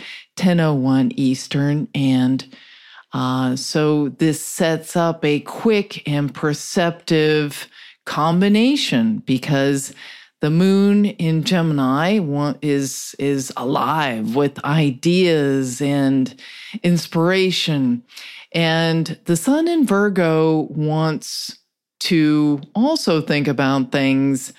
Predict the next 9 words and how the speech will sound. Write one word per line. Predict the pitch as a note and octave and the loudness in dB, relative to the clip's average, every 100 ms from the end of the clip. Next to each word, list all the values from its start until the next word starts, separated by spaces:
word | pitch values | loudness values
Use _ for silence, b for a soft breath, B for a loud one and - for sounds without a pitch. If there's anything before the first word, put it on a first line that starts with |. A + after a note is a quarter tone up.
| B B B | B B B
uh, | D3+ D3 D3+ | -2 0 0
but | C3+ F3+ | 0 2
in | G#3 | 4
a | G#3+ | 4
way | A3 C#4 C#4+ C#4+ | 2 2 2 2
that | G#3 F3+ E3 | 2 0 -2
creates, | - E3 D#3+ D#3+ D#3+ D#3+ - - - b b b b b - | -2 0 2 2 2 0 -4 -14 -14 b b b b b -6
uh, | C3+ C3+ C3 B2+ | -2 0 0 0
real | E3+ F3+ F3+ E3+ E3+ | 2 4 4 2 2